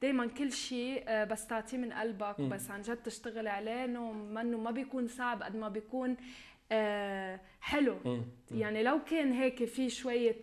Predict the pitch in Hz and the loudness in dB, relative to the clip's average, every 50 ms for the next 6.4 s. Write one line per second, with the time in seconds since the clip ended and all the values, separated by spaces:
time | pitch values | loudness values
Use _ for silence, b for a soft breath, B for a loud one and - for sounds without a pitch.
0 | - - 214 202 190 190 190 - - B B B B B B B - - 269 277 | -4 -4 -2 -2 -2 -4 -6 -8 -10 B B B B B B B -4 0 0 2
1 | 233 233 247 247 269 302 269 226 220 214 - - 254 285 190 - 82 82 - - | 2 2 2 2 2 0 0 0 -2 -2 -4 -4 0 0 0 0 -2 -4 -8 -8
2 | - - - - - 240 233 240 233 - 233 208 202 190 180 - 113 - - 92 | -10 -10 -10 -8 -6 -6 -6 -6 -6 -6 -6 -6 -6 -8 -8 -6 -6 -6 -8 -10
3 | 95 90 - - - B B B B 123 120 156 170 165 151 - - 143 - 135 | -12 -14 -16 -16 -18 B B B B -2 2 4 6 6 4 4 2 0 4 6
4 | 143 139 127 120 117 113 110 110 110 110 110 110 113 110 107 87 98 107 107 107 | 6 6 6 6 6 6 8 8 8 8 8 8 6 4 0 -2 -2 -2 0 0
5 | 110 110 113 113 113 - - - - 139 127 123 113 123 127 120 - 117 107 101 | 0 0 -2 -4 -4 -6 -12 -4 0 2 2 2 2 0 -2 -2 0 0 0 0
6 | 104 107 110 107 107 107 107 107 | 0 0 0 0 0 0 -2 -2